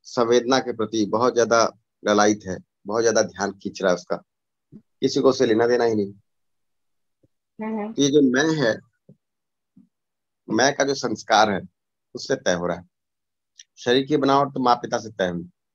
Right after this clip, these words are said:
Speaker 1: but जो बच्चे का जीना है, उसका जो व्यवहार है, कार्य है, ये उसका पहले से संचित जो संस्कार है, घर में जो शिक्षा मिल रही है,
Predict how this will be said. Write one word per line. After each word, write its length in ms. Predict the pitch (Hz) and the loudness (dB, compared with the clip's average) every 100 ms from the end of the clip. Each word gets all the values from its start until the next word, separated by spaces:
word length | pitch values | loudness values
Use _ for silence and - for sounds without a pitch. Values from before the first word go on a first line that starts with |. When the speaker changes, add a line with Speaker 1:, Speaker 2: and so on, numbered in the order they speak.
| _ _ _ - - _ _ - | _ _ _ -20 -20 _ _ -4
Speaker 1:
but 180 | 113 117 | -4 -4
जो 460 | 117 127 131 - - | 0 4 4 2 0
बच्चे 260 | 107 110 - | -4 -2 -2
का 120 | 127 | -2
जीना 340 | 98 110 135 | 0 -2 0
है, 200 | 120 90 | 0 -2
उसका 200 | 69 - | -6 -6
जो 100 | 107 | -2
व्यवहार 420 | 104 104 113 110 | 0 0 2 2
है, 120 | 101 98 | 0 -4
कार्य 340 | 95 107 104 | 2 2 2
है, 140 | 95 87 _ _ _ _ _ _ _ _ - | -6 -10 _ _ _ _ _ _ _ _ -4
ये 80 | 120 | -4
उसका 200 | - 127 | -2 -6
पहले 340 | - 117 131 | 0 2 2
से 60 | 131 | 0
संचित 420 | - 110 127 - | -4 -4 -4 -4
जो 80 | 123 | -2
संस्कार 560 | 117 113 - 113 113 117 | -2 -4 -2 4 4 4
है, 100 | 110 _ _ _ _ _ _ _ - | -4 _ _ _ _ _ _ _ -18
घर 220 | - 123 139 | -4 0 2
में 120 | 135 | 2
जो 80 | 127 | 0
शिक्षा 340 | 123 - 120 | -6 -4 -2
मिल 180 | 117 110 | 0 0
रही 140 | 107 | 0
है, 120 | 101 | 0